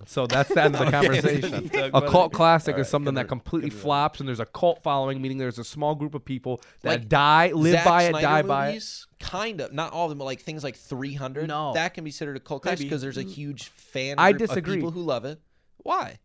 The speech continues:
Speaker 1: I think
Speaker 2: That wasn't
Speaker 1: Zack
Speaker 2: a
Speaker 1: Snyder has a
Speaker 2: blockbuster.
Speaker 1: cult following.
Speaker 2: He
Speaker 1: His
Speaker 2: does
Speaker 1: movies
Speaker 2: as a
Speaker 1: aren't
Speaker 2: person.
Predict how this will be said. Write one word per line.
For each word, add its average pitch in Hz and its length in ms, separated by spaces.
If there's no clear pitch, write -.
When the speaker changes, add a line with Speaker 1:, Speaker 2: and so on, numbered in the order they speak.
Speaker 1:
I 180 200
think 202 280
Speaker 2:
That 185 160
wasn't 185 220
Speaker 1:
Zack 170 80
Speaker 2:
a - 60
Speaker 1:
Snyder 180 360
has 160 200
a 147 40
Speaker 2:
blockbuster. 131 160
Speaker 1:
cult 170 280
following. 143 600
Speaker 2:
He - 80
Speaker 1:
His 147 120
Speaker 2:
does 190 180
Speaker 1:
movies 160 80
Speaker 2:
as - 80
a 170 40
Speaker 1:
aren't 160 120
Speaker 2:
person. 175 140